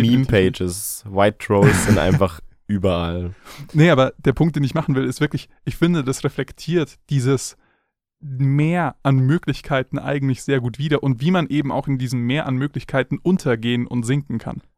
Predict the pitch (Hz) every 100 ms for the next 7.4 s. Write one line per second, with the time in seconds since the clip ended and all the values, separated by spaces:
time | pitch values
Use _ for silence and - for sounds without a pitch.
0 | - - 120 123 107 - 123 101 - 82
1 | 127 131 113 107 117 107 92 87 101 127
2 | 101 - 87 82 87 87 104 107 90 -
3 | - 120 117 - 95 95 - _ _ 123
4 | 120 131 - - 135 127 120 107 92 92
5 | - 90 87 87 98 107 101 98 87 82
6 | 80 76 - - - - _ _ _ _
7 | _ - 110